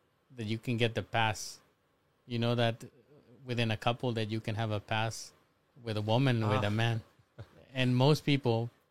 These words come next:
Speaker 1: pick
Speaker 2: Mm-hmm.
Speaker 1: those names.
Speaker 2: Oh, really?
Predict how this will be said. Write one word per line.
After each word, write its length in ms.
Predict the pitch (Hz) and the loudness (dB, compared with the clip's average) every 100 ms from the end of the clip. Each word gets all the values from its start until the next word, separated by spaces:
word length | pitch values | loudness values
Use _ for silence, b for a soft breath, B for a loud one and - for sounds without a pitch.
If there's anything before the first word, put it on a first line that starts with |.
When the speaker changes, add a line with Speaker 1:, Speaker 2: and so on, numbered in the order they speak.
| _ | _
Speaker 1:
pick 160 | 135 127 | -2 -2
Speaker 2:
Mm-hmm. 680 | 131 - _ _ _ _ 131 | -2 -16 _ _ _ _ -4
Speaker 1:
those 400 | 117 101 - - _ | -4 -4 -10 -16 _
names. 460 | 113 107 104 - - _ 123 | -4 -2 -2 -8 -16 _ -4
Speaker 2:
Oh, 60 | |
really? 260 | 110 139 | -2 -2